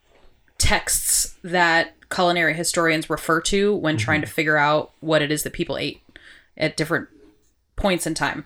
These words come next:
Speaker 1: So I looked through all of, most of the historic ones looking for breakfast-specific foods, right? Some of them have, like, the ones I brought today have what they call bill of fare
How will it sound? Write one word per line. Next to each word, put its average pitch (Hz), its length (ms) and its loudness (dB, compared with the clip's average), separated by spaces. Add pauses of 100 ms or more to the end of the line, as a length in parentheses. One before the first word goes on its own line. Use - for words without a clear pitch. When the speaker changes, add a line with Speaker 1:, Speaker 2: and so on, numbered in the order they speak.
(300)
Speaker 1:
So 214 380 6
I 214 80 8
looked 285 260 4
through 262 540 6 (160)
all 220 240 6
of, 202 180 -8
most 240 300 4
of 214 40 -4
the 220 80 4
historic 190 460 2
ones 180 280 2
looking 180 300 0
for 160 360 0
breakfast-specific - 1120 -2
foods, - 420 -2
right? 151 260 0 (600)
Some 233 420 4
of 233 140 2
them 208 560 4 (1040)
have, 185 460 4
like, 180 220 4
the 180 80 2
ones 180 200 2
I 185 80 6
brought 175 220 4
today 170 300 4
have 165 480 4
what 160 240 0
they 175 100 4
call 156 280 2
bill 165 240 4
of 160 120 0
fare 151 580 0